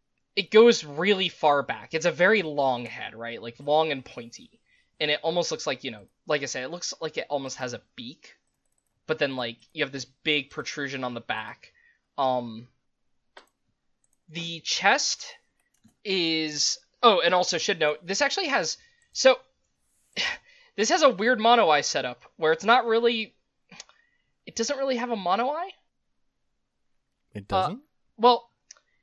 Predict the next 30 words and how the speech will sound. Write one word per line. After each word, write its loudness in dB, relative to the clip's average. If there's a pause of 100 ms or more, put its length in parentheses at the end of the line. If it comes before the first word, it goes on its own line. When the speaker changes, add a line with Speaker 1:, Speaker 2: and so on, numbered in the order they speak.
(540)
Speaker 1:
it, -10 (220)
hmm, -2 (120)
I'm -14 (400)
trying 0
to 4
remember. 0 (240)
Am 4
Speaker 2:
I 6
Speaker 1:
I 6
Speaker 2:
know 4
in 2
Speaker 1:
remembering 4
Speaker 2:
some 2
Speaker 1:
it 6
Speaker 2:
arts 4
it 0
Speaker 1:
backwards? -2
Speaker 2:
is -4
sh-, -6 (300)
I -2
remember -2
in -6
some -2
art 0
it -8
is -4
shown -4
as -6
having -6
two, -10